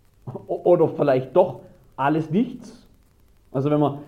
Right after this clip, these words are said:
die Nachrichten einschaltet oder die Zeitung aufschlägt, dann wird man ja geradezu überflutet von Zeugnissen von diesen Schattenseiten des Lebens. Von Mord und Totschlag und Krieg und Leid und Umweltzerstörung und menschengemachten Klimawandel.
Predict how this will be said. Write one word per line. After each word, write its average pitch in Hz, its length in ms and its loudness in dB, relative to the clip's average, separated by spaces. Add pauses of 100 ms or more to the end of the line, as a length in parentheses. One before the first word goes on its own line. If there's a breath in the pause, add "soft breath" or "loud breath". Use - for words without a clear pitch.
(140)
die 139 120 -4
Nachrichten 208 680 -6
einschaltet 202 720 -6
oder 117 180 -8
die 104 120 -10
Zeitung 190 400 -4
aufschlägt, 214 580 -6 (320 loud breath)
dann 147 160 0
wird 180 160 -4
man 170 120 -4
ja 151 80 2
geradezu 139 540 -2
überflutet 131 760 -4 (240 loud breath)
von 131 180 -2
Zeugnissen 127 800 -2 (100)
von 139 220 0
diesen 123 260 -4
Schattenseiten 107 640 -6
des 95 180 -12
Lebens. - 600 -20 (180)
Von 117 140 -4
Mord 175 220 2
und 104 140 -4
Totschlag 160 640 0 (260 loud breath)
und 113 200 -8
Krieg 196 280 0
und 139 160 -2
Leid 160 360 0
und 101 280 -8
Umweltzerstörung 165 1120 -2
und 110 120 -6
menschengemachten 160 880 -4
Klimawandel. 170 920 2